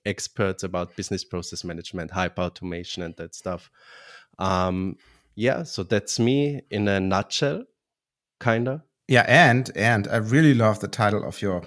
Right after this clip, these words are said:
Speaker 2: of your podcast, you know, um, because it gives the, the Austrian, uh, roots, you know, of Anne Melange mit dem Prozess Wizard.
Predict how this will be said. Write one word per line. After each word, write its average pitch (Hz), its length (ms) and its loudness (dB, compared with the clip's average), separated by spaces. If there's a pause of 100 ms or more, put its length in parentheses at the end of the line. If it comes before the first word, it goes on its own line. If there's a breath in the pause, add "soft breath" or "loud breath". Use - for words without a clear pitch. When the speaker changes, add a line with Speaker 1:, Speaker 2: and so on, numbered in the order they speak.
(160)
Speaker 2:
of - 160 -8
your 95 80 -4
podcast, - 600 -8 (180)
you 104 80 -4
know, 98 260 -8 (480 loud breath)
um, 92 360 -2 (100)
because 120 240 0
it 123 120 -4
gives 127 320 4
the, 113 240 0
the 117 280 -2
Austrian, 110 800 0 (380 loud breath)
uh, 127 160 -6
roots, 143 480 4
you 117 100 0
know, 107 260 0
of - 260 -2
Anne 107 180 0
Melange 110 680 -2
mit 110 220 -6
dem 107 340 -2
Prozess - 480 -8
Wizard. 120 340 -2